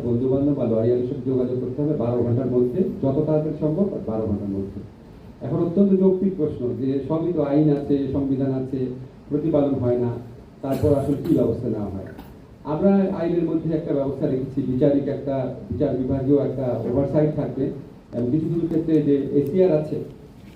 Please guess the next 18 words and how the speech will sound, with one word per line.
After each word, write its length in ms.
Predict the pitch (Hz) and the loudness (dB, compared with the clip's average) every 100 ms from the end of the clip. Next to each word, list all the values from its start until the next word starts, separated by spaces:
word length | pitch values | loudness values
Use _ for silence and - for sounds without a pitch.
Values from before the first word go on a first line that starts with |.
| - | -10
বার্ষিক 300 | 127 127 156 | -8 -2 2
গোপনীয় 480 | 147 151 147 143 135 | 4 4 4 4 4
প্রতিবেদন 440 | 143 156 147 135 104 - | 2 4 4 2 0 0
পুলিশ 200 | 127 127 - | 0 0 -2
কর্মকর্তাদের, 640 | 123 123 123 - 117 104 104 - - - | -2 0 -2 -2 -4 -4 -6 -10 -18 -4
সেই 120 | 123 131 | 0 4
প্রতিবেদনে 500 | 143 143 143 139 127 | 4 4 4 2 0
তাদের 360 | 123 131 123 | -4 -4 -2
যে, 280 | 131 123 123 - - - 113 110 | 0 2 0 -4 -16 -20 -14 -8
আহ, 120 | 110 | -8
উম, 440 | 104 - 107 101 110 | -8 -10 -6 -4 -2
লঙ্ঘন 440 | 120 143 143 160 - - - - | 4 6 6 4 2 -4 -12 -8
বা 280 | 120 117 117 123 | -6 -6 -6 -4
আইন 200 | 127 127 | -2 0
প্রতিপালনের 500 | 123 135 123 123 123 | 0 0 0 2 2
ব্যর্থতার 380 | 117 113 127 127 | 2 -2 -2 -2
কথা 160 | 123 135 | -4 -2
উল্লেখ 260 | 117 104 | 0 0